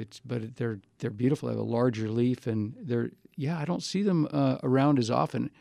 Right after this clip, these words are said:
but they seem to do quite well here. They're adapted, so I'd love to see if the nurseries would start carrying those because I think they'd be really, really popular. Again, one of only a few trees that give us a little bit of fall color as well.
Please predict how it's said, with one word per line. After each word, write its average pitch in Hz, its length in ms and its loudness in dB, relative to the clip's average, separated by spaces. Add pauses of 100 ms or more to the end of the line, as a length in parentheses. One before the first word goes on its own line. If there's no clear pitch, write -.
(280)
but - 140 -2
they 127 140 8
seem 170 260 4
to 143 80 8
do 117 140 4
quite 113 260 0
well 127 240 2
here. 110 140 -4
They're 113 140 -4
adapted, 123 480 -2
so - 320 -6 (580)
I'd 117 180 -2
love 120 200 2
to 117 60 -2
see 131 140 0
if 120 100 2
the 127 80 0
nurseries 117 460 0
would 113 80 -6
start 113 280 -4
carrying 135 340 2
those 110 240 -4
because 113 360 -8
I 123 40 -8
think 113 220 -6
they'd 110 160 -2
be 113 100 -6
really, 123 320 0
really 113 220 -2
popular. - 520 -10 (640)
Again, 120 420 2 (320)
one 131 220 8
of 117 80 4
only 120 240 6
a 107 60 2
few 135 360 6
trees 123 360 2
that 113 80 -2
give 113 180 0
us 107 160 -2
a 123 40 -2
little 113 140 -2
bit 110 120 0
of 107 60 -8
fall 110 260 -2
color 117 400 -2
as 107 100 -14
well. 120 280 -6